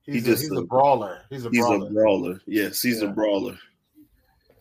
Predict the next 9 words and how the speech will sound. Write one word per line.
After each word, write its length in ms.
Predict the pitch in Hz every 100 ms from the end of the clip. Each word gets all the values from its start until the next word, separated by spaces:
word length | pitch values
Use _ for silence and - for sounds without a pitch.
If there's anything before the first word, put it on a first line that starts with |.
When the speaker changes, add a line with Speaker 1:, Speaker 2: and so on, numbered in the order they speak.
| _
Speaker 1:
He's 200 | 143 117
a 80 | 104
Joe 260 | 113 123
Frazier, 580 | 117 120 123 110 98 92 98 _ -
but 140 | 95
Joe 160 | 101 123
Frazier 420 | - 143 127 113
had 260 | 107 87 -
tact. 280 | 143 98